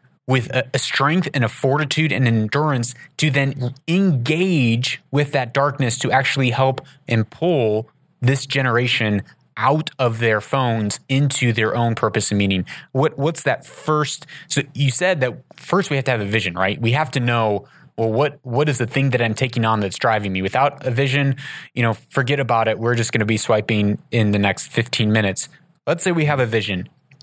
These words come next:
We have a, a pain that we wanna solve in the world.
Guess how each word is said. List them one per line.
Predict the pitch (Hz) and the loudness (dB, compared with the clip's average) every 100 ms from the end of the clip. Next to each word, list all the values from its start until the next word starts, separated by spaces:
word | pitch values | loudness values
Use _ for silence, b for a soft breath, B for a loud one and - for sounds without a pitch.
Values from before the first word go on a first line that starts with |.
| - | -6
We | 123 | -2
have | 127 143 151 127 131 | 0 0 0 -2 -2
a, | 131 - | -2 0
a | 120 | -4
pain | - 139 139 156 160 | -2 -2 0 2 0
that | 131 120 | 0 2
we | 135 | 2
wanna | 131 127 | 2 0
solve | - 123 123 | 0 0 0
in | |
the | 123 | -2
world. | 107 117 113 110 | 0 0 2 0